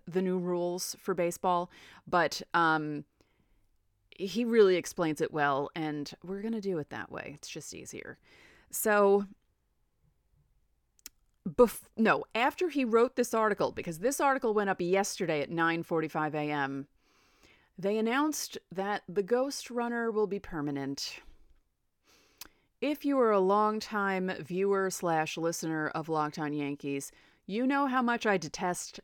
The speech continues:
that rule. The Yankees could go ten and oh in extra inning games in twenty twenty-three, and I will still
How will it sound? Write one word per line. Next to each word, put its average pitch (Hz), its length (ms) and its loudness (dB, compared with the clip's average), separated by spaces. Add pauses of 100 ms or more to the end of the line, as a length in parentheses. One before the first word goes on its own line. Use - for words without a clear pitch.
that 156 400 0 (480)
rule. 147 380 -6 (1600)
The 220 140 2
Yankees 254 500 0
could 254 200 -4
go 214 200 4
ten 262 520 -4
and 214 220 -4 (100)
oh 175 440 2 (180)
in 185 240 -4
extra 190 360 -4
inning 175 340 -2
games 165 420 -4
in 196 100 -2
twenty 190 340 -6
twenty-three, 196 680 -4
and 180 160 -2
I 175 80 0
will 151 140 -4
still 147 720 0